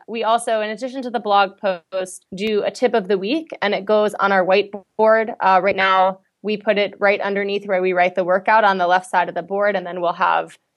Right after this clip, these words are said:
you know, the names of people and their, um, their scores on the right. And I usually correlate the tip of the week with the blog post. So this week, you know, my blog post was all about how the, um,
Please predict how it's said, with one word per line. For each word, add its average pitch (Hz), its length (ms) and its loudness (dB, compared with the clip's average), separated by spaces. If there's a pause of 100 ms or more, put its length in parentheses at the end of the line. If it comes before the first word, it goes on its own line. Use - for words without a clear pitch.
you 202 100 -6
know, 196 100 0
the 180 100 -2
names 180 480 -2
of 180 140 -8
people 185 400 2
and 170 180 0
their, 170 440 2 (760)
um, 170 320 -6
their 190 140 4
scores 185 360 0
on 170 140 0
the 170 80 -4
right. 175 380 2 (840)
And 240 120 0
I 240 40 2
usually 262 360 2
correlate 220 500 2
the 196 60 -6
tip 214 280 -4 (160)
of 202 160 -2
the 185 80 -2
week 185 160 -4
with 196 100 -2
the 190 80 -2
blog 170 320 2
post. 170 360 -6
So 170 340 2 (360)
this 233 220 0
week, 226 320 -4
you 214 80 -2
know, 202 120 0
my 185 220 0 (120)
blog 185 260 2
post 190 200 -2
was 190 120 -4
all 190 200 4
about 185 220 2
how 180 460 2 (240)
the, 185 680 4
um, 165 560 -4